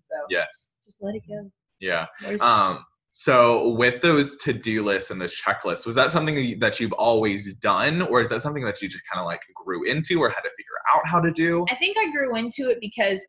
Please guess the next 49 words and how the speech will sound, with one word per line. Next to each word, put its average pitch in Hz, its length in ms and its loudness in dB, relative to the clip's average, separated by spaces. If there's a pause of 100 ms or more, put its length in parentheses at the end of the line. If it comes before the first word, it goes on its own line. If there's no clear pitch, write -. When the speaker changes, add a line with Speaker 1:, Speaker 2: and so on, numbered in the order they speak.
Speaker 1:
I'm 202 160 -4
ver-, 208 160 4 (120)
I'm 214 100 -2
really 233 220 -4
good 208 140 -2
at 175 100 -6
delegation. 175 720 -4
Speaker 2:
Okay. - 160 -2
Speaker 1:
So 180 220 6 (120)
I, 180 360 0 (420)
uh, 165 300 -2 (180)
learned 175 420 -6
that 165 120 -2
I'm 170 340 -8
not 170 380 -4 (280)
able 165 260 -10
to - 120 -20
do 143 100 -8
everything. 156 500 -8 (100)
<laughs> - 60 -14
Like, 226 160 4
Speaker 2:
Yeah. 254 180 0 (260)
<laughs> 190 160 -10
Speaker 1:
shock, 233 520 4 (260)
you 254 120 2
Speaker 2:
None 240 100 8
Speaker 1:
know? - 60 8
Speaker 2:
of - 60 4
us 160 120 4
are. 110 220 6
<laughs> - 40 -4
Speaker 1:
None 247 320 8
of 269 80 6
us 480 220 6
are. 262 280 4 (120)
Speaker 2:
Yeah. 254 140 4
Speaker 1:
And - 60 2
so, 233 460 0 (140)
um, 190 480 0
I 202 80 4
always 208 260 2
hire 180 240 0
people 214 260 -8
that 196 140 0
are 175 80 -2
better 170 260 -2
than 185 140 -4
me, 170 220 -6
Speaker 2:
Okay. 85 180 -4